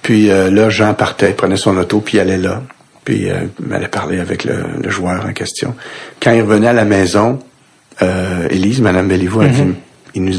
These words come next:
Speaker 1: il nous disait rien. Il, ça, ce qui
Speaker 2: Ça
Speaker 1: est, ce qui était,
Speaker 2: restait.
Speaker 1: ça restait. Tu sais, ça aurait été tellement facile de, de venir puis dire, ah, il y a, lui, il a encore des problèmes, puis tu sais, non,
Speaker 2: Ouais, ouais.
Speaker 1: pas un mot.
Speaker 2: Ça,
Speaker 1: Rien.
Speaker 2: restait.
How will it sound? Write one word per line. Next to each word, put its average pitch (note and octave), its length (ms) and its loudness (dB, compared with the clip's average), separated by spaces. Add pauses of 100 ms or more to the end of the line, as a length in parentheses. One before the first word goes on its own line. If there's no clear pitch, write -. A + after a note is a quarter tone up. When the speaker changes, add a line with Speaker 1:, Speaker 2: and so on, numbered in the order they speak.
Speaker 1:
il G#2+ 140 -2
nous F#2+ 60 0
disait A2 160 2
rien. A#2+ 260 0 (1040)
Il, G2+ 200 -4
ça, - 340 -2
ce - 140 -14
qui - 140 2
Speaker 2:
Ça - 60 4
Speaker 1:
est, - 20 0 (120)
ce C3 60 2
qui C3 60 4
était, C#3 120 2
Speaker 2:
restait. C3 120 0 (100)
Speaker 1:
ça - 40 4
restait. G2+ 420 0 (460)
Tu - 120 2
sais, - 60 2
ça - 80 4
aurait F#2 100 4
été G#2 160 0
tellement A2 320 2
facile A2 360 2
de, F#2+ 140 2
de F2+ 140 -2
venir B2 260 4
puis G#2 120 -2
dire, A#2 120 4
ah, A#2+ 100 4
il A2 40 2
y - 20 2
a, A2 160 0 (300)
lui, C#3 80 6
il D3 40 6
a B2 60 4
encore B2+ 220 4
des B2 80 4
problèmes, C3 560 4
puis B2+ 100 2
tu A2 60 -2
sais, D3 200 4
non, D#3+ 140 4
Speaker 2:
Ouais, D3+ 60 4 (180)
ouais. C3 60 2
Speaker 1:
pas C#3+ 120 2
un E3+ 100 2
mot. D3 300 4 (160)
Speaker 2:
Ça, B2+ 140 2 (220)
Speaker 1:
Rien. B2 180 4
Speaker 2:
restait. C3 380 0